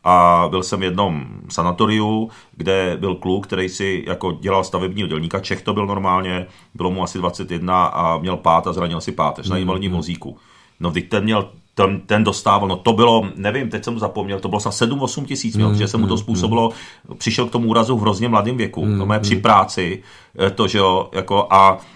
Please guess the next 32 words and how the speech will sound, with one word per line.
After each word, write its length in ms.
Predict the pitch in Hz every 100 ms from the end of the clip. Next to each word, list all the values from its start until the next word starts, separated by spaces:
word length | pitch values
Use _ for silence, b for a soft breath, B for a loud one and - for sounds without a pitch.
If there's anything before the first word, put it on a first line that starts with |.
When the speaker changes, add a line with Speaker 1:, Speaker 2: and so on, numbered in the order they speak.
| B
Speaker 1:
mm, 200 | - 95 95
ještě, 220 | 92 - 110
že 100 | 113
má 180 | 110
rodiče, 360 | 107 95 95 107
ale 100 | 95
co 100 | 101
se 80 | 92
stane, 240 | 107 104
až 120 | 104
rodiče, 400 | 107 92 87 98 98 B B
prostě 360 | - - 123 117 B B _ _ -
jako, 400 | 98 127 123 - _ _ - _ 110
a 60 |
to, 140 | 110 117 - -
to 120 | 117
je 60 | 113
jenom 200 | 120 120
jeden 220 | 117 120
z 60 |
mnoha 260 | 90 107 123
tisíců 460 | 113 104 104 - 107
osudů, 320 | 95 104 101
Speaker 2:
Ano, 180 | 101 110
Speaker 1:
kdy-, 180 | 87
Speaker 2:
ano. 80 | 82
Speaker 1:
kde 100 | 107
ty 140 | 113 113
důchody 360 | 101 104 101
jsou 180 | 95 104
třeba 180 | - 107
deset, 420 | 101 - 104 -